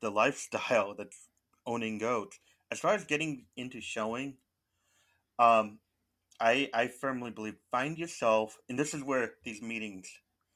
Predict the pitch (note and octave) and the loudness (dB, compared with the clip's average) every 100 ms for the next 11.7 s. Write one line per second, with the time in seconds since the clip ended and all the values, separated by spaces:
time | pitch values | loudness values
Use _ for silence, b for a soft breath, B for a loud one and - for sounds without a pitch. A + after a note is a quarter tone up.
0 | _ _ _ _ A#2 A2 A2 G#2 G2+ - | _ _ _ _ -8 -6 -6 -8 -10 -16
1 | _ _ - G#2 F#2+ F#2+ F#2+ - _ _ | _ _ -6 -4 -2 -4 -8 -14 _ _
2 | _ _ - A#2+ - A2 G#2+ G#2+ G#2 A2 | _ _ -8 -8 -6 -8 -8 -8 -8 -10
3 | G2 F2+ b b b - F#3+ A3 G#3+ - | -10 -16 b b b -6 -4 -2 -6 2
4 | A#2+ A2+ - _ _ _ _ _ _ _ | 2 2 -2 _ _ _ _ _ _ _
5 | - B2 A2+ G2+ F#2 - F#2 - - E2 | -8 -6 -4 -6 -8 -16 -18 -16 -16 -18
6 | - _ _ _ _ _ _ _ _ _ | -20 _ _ _ _ _ _ _ _ _
7 | _ _ _ _ _ _ - G#2+ G2+ F#2+ | _ _ _ _ _ _ -4 -2 -2 -4
8 | - C3 C#3 D3+ D3 C3+ C3 A#2 A2 G#2+ | -2 -2 0 0 -2 -4 -6 -6 -2 0
9 | G#2+ G#2+ - - _ _ _ _ _ _ | -2 -6 -12 -18 _ _ _ _ _ _
10 | _ _ _ _ - - - C3 - C3 | _ _ _ _ -20 -4 0 2 0 -10
11 | B2 A#2 A#2 - G2+ G2+ G2+ | -10 -10 -14 -14 -12 -10 -10